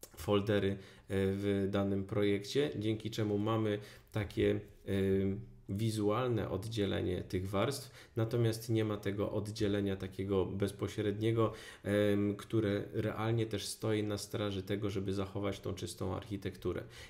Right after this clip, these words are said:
Jeżeli czujesz się niepewnie w,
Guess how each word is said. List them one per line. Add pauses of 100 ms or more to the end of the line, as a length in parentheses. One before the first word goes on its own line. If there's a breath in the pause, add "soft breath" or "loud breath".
Jeżeli
czujesz
się
niepewnie (320 loud breath)
w,